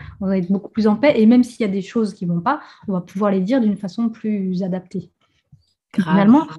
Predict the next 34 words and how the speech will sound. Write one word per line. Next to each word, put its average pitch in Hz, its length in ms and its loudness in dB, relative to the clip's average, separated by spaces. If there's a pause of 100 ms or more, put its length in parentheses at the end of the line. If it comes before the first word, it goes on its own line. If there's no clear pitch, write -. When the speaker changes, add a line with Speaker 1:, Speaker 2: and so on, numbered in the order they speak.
(340)
Speaker 1:
finalement, 233 340 4
pour 254 140 2
moi, 285 140 6
c'est 262 100 -2
ça 285 140 -2
l'éducation 196 480 -6
bienveillante. 190 380 -2
C'est 262 100 -2
pas 403 100 -8
ne 302 100 2
pas 208 140 0
dire 190 160 -6
les 190 80 -8
choses 240 440 -4
ou 190 40 -10
que 202 120 -8
tout 208 200 -6
beau, 208 220 0
tout 208 180 -8
rose, 196 580 -4 (340)
on, 196 60 0
on, 208 400 -2 (200)
on 208 100 -4
gronde 202 240 -4
jamais, 202 500 -4
on 196 80 -2
dit 190 160 -4
jamais 185 300 -6
non, 220 360 2
et 220 80 -6
cetera. 180 220 -14
Pas - 120 -8
du 277 160 -6
tout. 294 180 -6